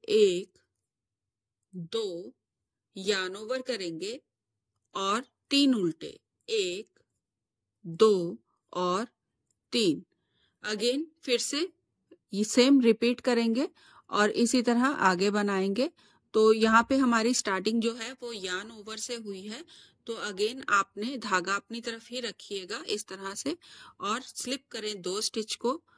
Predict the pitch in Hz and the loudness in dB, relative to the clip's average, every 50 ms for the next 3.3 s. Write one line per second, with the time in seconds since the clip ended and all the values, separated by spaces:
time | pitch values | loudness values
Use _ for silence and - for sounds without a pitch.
0 | _ _ _ _ - 180 196 185 175 - _ - 233 233 - - 269 254 240 220 | _ _ _ _ 0 4 4 4 4 2 _ -6 -4 -4 -2 -2 0 2 4 4
1 | 220 226 220 220 214 202 180 180 196 247 - - - - 196 190 175 175 190 185 | 4 4 2 2 0 0 0 -2 -2 -4 -8 -10 -12 -12 -12 -12 -10 -10 -10 -10
2 | 175 180 - 220 247 269 _ _ _ _ _ - 170 190 175 180 _ - 185 175 | -10 -10 -12 -12 -12 -14 _ _ _ _ _ -12 -10 -8 -8 -10 _ -12 -12 -10
3 | 160 160 190 214 269 | -10 -8 -8 -8 -8